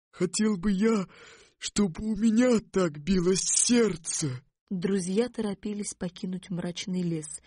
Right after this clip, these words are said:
Speaker 2: из которого могли выскочить другие саблезубые тигры. Но Элли так устала и напугалась, что не могла идти. Лев посадил ее и Татошку к себе на спину,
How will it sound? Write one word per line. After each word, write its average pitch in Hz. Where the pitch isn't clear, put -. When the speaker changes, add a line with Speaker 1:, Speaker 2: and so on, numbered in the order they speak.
Speaker 2:
из 185
которого 202
могли 196
выскочить 202
другие 202
саблезубые 170
тигры. -
Но 185
Элли 220
так 214
устала 220
и 180
напугалась, 190
что -
не 214
могла 196
идти. 185
Лев 202
посадил 202
ее 202
и 208
Татошку 202
к -
себе 180
на 214
спину, 220